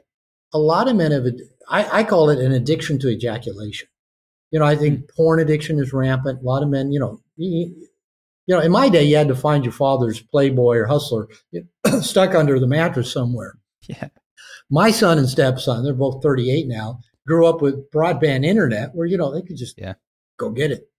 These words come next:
Speaker 1: anywhere. And so, of course, we have a generation of men that just have that instant access to sexual stimuli. And most of us live in a fantasy world. You know, our grandfathers, our great-grandfathers maybe saw three pretty women in their lifetime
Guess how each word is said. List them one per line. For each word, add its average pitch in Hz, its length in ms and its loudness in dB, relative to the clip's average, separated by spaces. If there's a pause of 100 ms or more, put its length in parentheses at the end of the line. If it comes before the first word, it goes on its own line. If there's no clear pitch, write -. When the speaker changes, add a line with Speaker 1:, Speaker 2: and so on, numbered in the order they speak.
(360)
Speaker 1:
anywhere. 180 440 -2 (480)
And 165 180 0
so, 156 560 0 (540)
of 147 120 -6
course, 208 260 2
we 196 100 4
have 160 100 4
a 135 40 -4
generation 156 560 2
of 120 60 -2
men 139 260 0
that 113 100 -4
just - 320 -8
have 123 140 -4
that 113 220 -10 (100)
instant 151 460 -4
access 123 520 -8
to 107 40 -20
sexual - 360 -12
stimuli. 139 580 -8 (840)
And 147 440 2 (760)
most 165 360 2
of 185 120 2
us 165 140 0
live 156 140 2
in 165 60 2
a 151 60 -2
fantasy 113 540 -4
world. 110 340 -12 (300)
You 160 120 0
know, 127 240 -4 (500)
our 196 120 4
grandfathers, 170 680 2
our 143 100 2
great-grandfathers 127 1080 0
maybe 160 440 2
saw 131 360 0
three 156 280 -4
pretty 151 380 -2
women 135 340 0
in 117 100 -4
their 113 120 -6
lifetime 127 680 -8